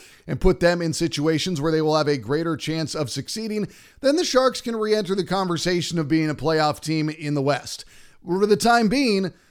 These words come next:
they're not, because they're middling. They are near five hundred. They are eight, eight and one. That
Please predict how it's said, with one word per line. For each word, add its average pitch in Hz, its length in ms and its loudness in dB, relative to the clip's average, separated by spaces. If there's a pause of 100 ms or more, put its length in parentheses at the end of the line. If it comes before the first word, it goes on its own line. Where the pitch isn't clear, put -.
(100)
they're 185 160 2
not, 254 420 0
because 147 280 -2
they're 175 140 0
middling. 214 580 -2
They 143 220 -4
are 170 340 0
near 170 380 0
five 214 340 -2
hundred. 156 460 -4
They 143 160 -8
are 147 180 -6
eight, 175 320 -6
eight 175 240 -6
and 190 180 -4
one. 143 460 -2
That 202 400 -2